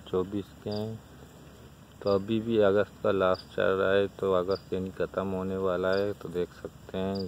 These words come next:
जो plant हैं उनको काफ़ी ज़्यादा grafting करें, तो इसका video upload करते जा रहा हूँ। हालांकि बहुत सारे ऐसे video हैं अगस्त ख़त्म होने तक भी ये upload नहीं होंगे।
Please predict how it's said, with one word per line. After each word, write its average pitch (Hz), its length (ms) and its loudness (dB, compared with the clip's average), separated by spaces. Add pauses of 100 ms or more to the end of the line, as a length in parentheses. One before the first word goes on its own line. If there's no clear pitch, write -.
जो 87 260 -4 (300)
plant 90 480 2
हैं 95 60 -6
उनको 95 240 -8
काफ़ी 90 400 -6
ज़्यादा 90 260 0
grafting 87 480 -4
करें, 95 200 0
तो 92 160 -4
इसका - 260 -2
video 92 380 0
upload 90 440 2
करते 92 360 0
जा 95 180 2
रहा 95 140 4
हूँ। 101 160 -2
हालांकि 92 320 0
बहुत 92 280 2
सारे 98 340 0
ऐसे 90 220 -6
video 95 360 -2
हैं 104 140 -6 (800)
अगस्त 90 360 2
ख़त्म 90 320 0
होने 95 260 2 (100)
तक 92 200 0
भी 101 200 0
ये 101 120 6
upload 92 420 4
नहीं 95 240 0
होंगे। 101 360 0